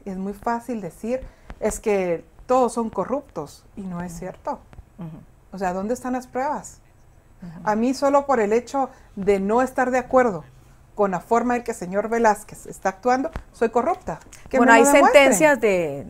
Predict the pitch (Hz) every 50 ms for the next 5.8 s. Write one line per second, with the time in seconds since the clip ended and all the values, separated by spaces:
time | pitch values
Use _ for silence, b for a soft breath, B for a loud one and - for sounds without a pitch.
0 | 160 - - 165 160 160 240 233 226 220 233 262 311 359 359 339 320 330 339 339
1 | - 208 208 226 233 285 269 254 - 392 240 240 233 269 254 233 202 208 202 202
2 | 202 202 196 - 220 202 - - 175 156 147 165 - 202 185 165 - - - -
3 | - 156 202 220 214 - - - 160 160 156 - 214 214 202 190 196 214 220 220
4 | 233 302 320 - 330 - 233 202 - 208 208 - 269 - - 214 - - 214 214
5 | 220 226 - 233 214 190 175 - 254 247 214 - - - - -